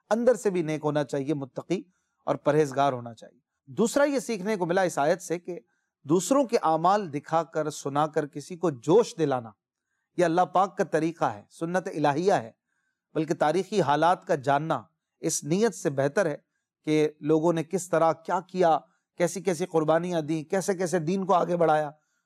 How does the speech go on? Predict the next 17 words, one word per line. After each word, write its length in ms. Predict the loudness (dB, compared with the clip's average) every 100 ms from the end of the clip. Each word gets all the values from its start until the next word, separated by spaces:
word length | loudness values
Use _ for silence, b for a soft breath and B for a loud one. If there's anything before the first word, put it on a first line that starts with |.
| _
تو 40 | -2
یہ 120 | -2
چیزیں 300 | 0 0 0
سن 300 | 2 0 0
کر 120 | 0 0
ہمیں 220 | 0 -4
بھی 100 | 0
جوش 280 | 2 0 -2
ملتا 320 | -6 -4 -6
ہے، 120 | -6
ترغیب 500 | -8 -6 0 0 0
ملتی 340 | -4 -6 -6 -10
ہے۔ 80 | -12 _ _ _ _
تو 40 | -2
یہ 180 | 0 2
سب 160 | 0 -2
اللہ 240 | -2 -2